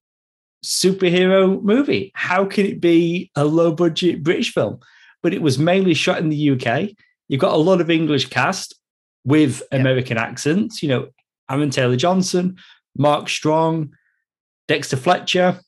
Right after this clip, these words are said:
Speaker 2: Yeah.
Speaker 1: The list just keeps going on and on. Obviously, you've got American actors in there as well, but this was essentially a British film.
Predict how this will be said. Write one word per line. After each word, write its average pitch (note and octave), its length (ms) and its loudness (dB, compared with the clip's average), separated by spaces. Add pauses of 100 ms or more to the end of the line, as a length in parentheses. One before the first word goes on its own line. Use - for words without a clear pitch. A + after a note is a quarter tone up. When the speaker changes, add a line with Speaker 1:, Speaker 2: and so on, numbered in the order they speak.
(560)
Speaker 2:
Yeah. C#3 200 4
Speaker 1:
The F3 80 4
list G3 480 0
just C3+ 320 0
keeps - 340 -2
going C3+ 640 0 (100)
on C#3+ 220 2
and A#2+ 120 2
on. A#2 140 2
Obviously, G#3+ 260 0
you've F3+ 40 -2
got - 100 2
American B2+ 680 0
actors A#2 540 -6
in A#2+ 160 -4
there A2 140 0
as G2+ 120 -2
well, B2 200 0
but B2 160 -6
this E3 280 0
was C#3 200 0
essentially C3 840 -2 (460)
a A#2+ 80 0
British D3+ 340 -2
film. D3 380 0